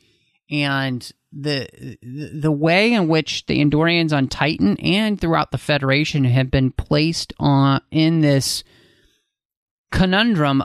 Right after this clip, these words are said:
of being forced to choose between Andor and the Federation. And because, uh, the Andorian government has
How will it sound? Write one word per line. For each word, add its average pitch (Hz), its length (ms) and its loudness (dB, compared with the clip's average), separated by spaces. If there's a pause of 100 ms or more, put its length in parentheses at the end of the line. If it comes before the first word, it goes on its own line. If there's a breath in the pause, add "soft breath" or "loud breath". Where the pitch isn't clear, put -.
of 147 480 2
being 185 440 2
forced - 600 -2
to 185 80 -2
choose 156 600 0
between 147 600 -2
Andor 185 800 -4
and 143 140 -4
the 135 80 -4
Federation. 113 800 -4 (1040)
And 151 760 0
because, 160 340 -6 (100)
uh, 160 120 -12 (680)
the 165 600 -6 (200)
Andorian 180 720 0
government 190 460 -2
has 143 580 0